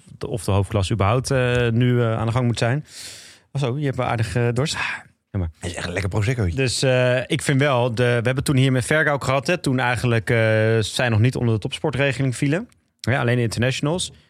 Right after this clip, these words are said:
Speaker 1: hij heeft eigenlijk verteld wat, wat hij, wat hij dan in een week doet. Nou, de, dit weekend toevallig hadden we met het, eh, de Strix. Ja, het heet tegenwoordig Regio. Het team wat ik training geef. Daar mogen natuurlijk ook niet mee trainen nu, ondanks dat het jeugd is, omdat ze allemaal van andere clubs komen.
Speaker 2: Oh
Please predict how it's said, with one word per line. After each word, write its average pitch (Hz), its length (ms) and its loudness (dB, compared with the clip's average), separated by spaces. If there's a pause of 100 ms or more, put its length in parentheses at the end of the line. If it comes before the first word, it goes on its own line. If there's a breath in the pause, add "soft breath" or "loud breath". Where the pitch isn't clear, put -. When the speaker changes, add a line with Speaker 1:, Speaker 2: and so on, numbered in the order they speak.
(160)
Speaker 1:
hij - 20 0
heeft 98 140 0
eigenlijk 113 160 0
verteld 107 340 0
wat, 110 180 -4
wat 107 140 -4
hij, 101 140 0
wat 98 100 0
hij 107 120 2
dan 104 100 2
in 101 120 4
een 101 60 4
week 101 220 2
doet. 143 180 2
Nou, 101 220 0
de, 110 300 2
dit 104 140 0
weekend 117 260 0
toevallig 101 240 -2
hadden 98 200 0
we 101 40 2
met 101 120 -2
het, 98 180 -2
eh, 98 80 0
de 92 100 -6
Strix. 117 340 -2
Ja, 90 80 -2
het 87 80 -2
heet 95 100 0
tegenwoordig 95 380 -2
Regio. 98 240 -2
Het - 720 -12
team 117 60 4
wat 110 100 4
ik 92 60 -2
training 113 360 2
geef. 95 220 2
Daar 104 100 2
mogen 110 140 4
natuurlijk 110 280 0
ook 117 60 2
niet 127 120 4
mee 110 140 4
trainen 101 280 2
nu, 95 60 4
ondanks 107 220 2
dat 104 80 2
het 95 100 0
jeugd 110 240 2
is, 95 100 2
omdat 98 160 0
ze - 60 -2
allemaal 104 200 0
van 104 100 0
andere 95 180 0
clubs 117 160 0
komen. 90 300 2 (120)
Speaker 2:
Oh 95 40 -4